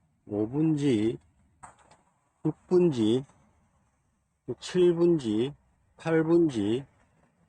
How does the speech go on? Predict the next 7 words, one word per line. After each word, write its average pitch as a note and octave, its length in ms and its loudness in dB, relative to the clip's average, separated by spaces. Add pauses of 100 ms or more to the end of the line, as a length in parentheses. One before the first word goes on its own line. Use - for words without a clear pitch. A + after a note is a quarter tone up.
(160)
구 D#3 340 -2
분지, C3 600 0 (260)
십 - 300 -6 (120)
분지, C#3+ 640 0 (920)
십일 E3 600 0
분지, C#3 600 0 (1400)
십이, B2 920 -2